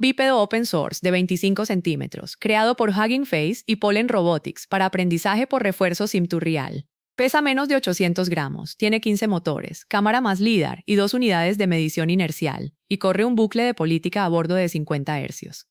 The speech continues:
Trae siete movimientos preentrenados, marcha con seguimiento de velocidad, sentarse y ponerse de pie, patada, agarre con el pico, patinaje con ruedas y levantarse tras una caída.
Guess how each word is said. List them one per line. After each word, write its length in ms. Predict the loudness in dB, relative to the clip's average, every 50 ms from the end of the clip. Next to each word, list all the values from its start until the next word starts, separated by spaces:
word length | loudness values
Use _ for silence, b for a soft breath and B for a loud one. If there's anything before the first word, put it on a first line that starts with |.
| _ _ _ _ _ _
Trae 300 | -4 -2 0 2 2 0
siete 300 | 0 0 -2 0 0 0
movimientos 560 | 0 2 2 4 4 4 4 2 2 0 -2 -2
preentrenados, 880 | 0 0 0 0 0 0 0 0 0 0 -2 -4 -8 -10 -12 -14 -16 _
marcha 360 | -2 0 0 0 0 -2 -2
con 120 | -2 -2 -2
seguimiento 520 | 0 0 2 2 2 2 2 0 0 0
de 100 | 0 2
velocidad, 640 | 2 0 0 -2 -2 -2 -2 0 0 0 -2 -4 _ _ _ _
sentarse 540 | _ -2 -2 -2 0 0 0 -2 -2 -2 -4
y 80 | -4 -2
ponerse 400 | 0 0 0 0 -2 -2 -4 -4
de 100 | -4 -4
pie, 380 | -2 0 0 0 0 -2 _ -8
patada, 560 | -8 -6 -2 -2 -4 -2 -4 -6 -10 -10 _ _ -6
agarre 360 | -4 -2 0 0 0 0 -2 -2
con 140 | 0 0
el 140 | 0 0 -2
pico, 420 | 0 -2 -2 -2 -4 -8 -10 -10 _ -4
patinaje 460 | -4 -2 0 0 0 2 0 0 0
con 180 | 0 -2 -2 0
ruedas 440 | 0 0 0 0 -4 -6 -10 -10 -4
y 80 | -2 0
levantarse 520 | 2 2 2 0 0 0 -2 -2 -2 -6
tras 220 | -4 -4 -4 -2 -2
una 160 | -4 -4 -4
caída. 480 | -4 -4 -2 -2 -2 -2 -4 -6 -10